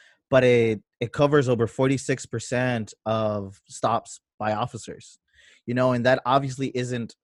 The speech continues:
a proper ratio as far as who sh-, should be stopped, you know? And a lot of, again, i-, i-, and some people say, "Well, it's just numbers," or maybe, "Hey, you know,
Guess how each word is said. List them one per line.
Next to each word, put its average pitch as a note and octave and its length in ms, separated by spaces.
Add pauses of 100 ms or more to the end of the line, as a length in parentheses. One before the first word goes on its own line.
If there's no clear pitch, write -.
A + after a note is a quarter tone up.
(180)
a A2+ 80
proper A#2+ 680
ratio A#2 640 (280)
as A#2 160
far A#2+ 240
as A#2 160
who C#3+ 220
sh-, C3+ 180
should C3+ 300
be A2 80
stopped, A#2 420 (240)
you G#2+ 140
know? A2 240 (260)
And A2+ 80
a A#2+ 40
lot D#3+ 120
of, C#3+ 240
again, A#2+ 380 (420)
i-, A#2+ 100 (100)
i-, C3 120
and C3 160
some D#3+ 140
people E3 180
say, D#3+ 180
"Well, D#3 220
it's C#3 160
just D3+ 260
numbers," A#2 520 (680)
or C3 220
maybe, C3+ 300
"Hey, D#3+ 500
you B2+ 160
know, C3+ 440